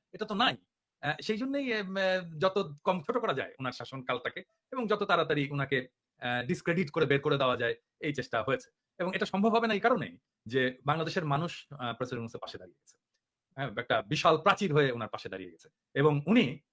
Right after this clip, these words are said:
আহ, বিপ্লবের, আহ, আহ, কেউ ছিলেন না, কিন্তু উনি বিপ্লবে পার্টিসিপেট করেননি।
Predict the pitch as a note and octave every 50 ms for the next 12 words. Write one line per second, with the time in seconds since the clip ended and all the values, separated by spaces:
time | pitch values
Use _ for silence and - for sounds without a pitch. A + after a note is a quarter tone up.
0 | _ _ - A#2 A#2+ B2+ B2+ B2+ C#3 F#3 G#3 - A3 A#3 - B3+ B3+ B3 - E3
1 | E3+ E3 D#3+ D#3 D#3+ E3+ E3 E3 E3 - - G3+ G3 - A#3+ C4 A3+ C#3 - -
2 | - - _ _ _ _ _ _ _ _ _ _ _ _ _ C#3+ D3+ E3 E3+ E3
3 | - D3+ D#3 - - F3 E3+ F3 E3+ E3 E3 - D#3+ G#3 - - F#3+ G3+ - -
4 | B2+ A2+ G2+ F#2+ E2